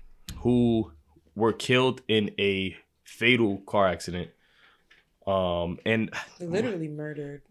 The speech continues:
Speaker 1: Yeah.
Speaker 2: Like, I don't even know.
Speaker 1: And the man driving was, uh, I don't, I'm, gonna, I'm, I'm, I'm hoping I get his name right. Davon Haywood,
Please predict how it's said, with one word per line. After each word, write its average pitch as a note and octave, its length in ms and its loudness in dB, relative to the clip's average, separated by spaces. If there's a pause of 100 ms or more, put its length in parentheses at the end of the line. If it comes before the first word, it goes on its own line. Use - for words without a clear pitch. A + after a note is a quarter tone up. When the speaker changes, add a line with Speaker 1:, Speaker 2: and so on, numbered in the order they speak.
(120)
Speaker 1:
Yeah. B2 380 4
Speaker 2:
Like, A2+ 80 4
I E3+ 60 4
don't F#3+ 120 -4
even E3+ 220 -6
know. D#3 180 -4
Speaker 1:
And C#3+ 300 -4 (1040)
the A2+ 80 2
man C#3 280 8
driving B2+ 400 8
was, A#2 220 6
uh, G#2 280 4 (880)
I A2+ 120 -2
don't, A2 100 -2
I'm, G#2+ 80 -2
gonna, B2 160 2
I'm, A2+ 220 2
I'm, G#2+ 180 -4
I'm A2+ 400 -2
hoping B2+ 260 6
I A2+ 80 8
get G#2+ 100 0
his G#2 100 0
name G#2 160 2
right. G2 140 0
Davon A2+ 320 4
Haywood, B2 400 0